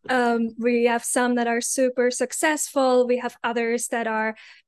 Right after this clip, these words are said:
professional artists and illustrators and comic artists, and they also wanna do something on the side. So we have a broad s-, spectrum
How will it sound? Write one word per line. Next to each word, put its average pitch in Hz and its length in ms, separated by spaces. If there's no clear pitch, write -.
professional 240 1080
artists 240 440
and 240 120
illustrators 233 580
and 240 80
comic 220 300
artists, 220 360
and 214 100
they 220 60
also 233 280
wanna 226 220
do 233 100
something 226 300
on 214 60
the 220 80
side. 247 280
So - 80
we 262 120
have 254 240
a 247 160
broad 320 300
s-, - 220
spectrum 294 640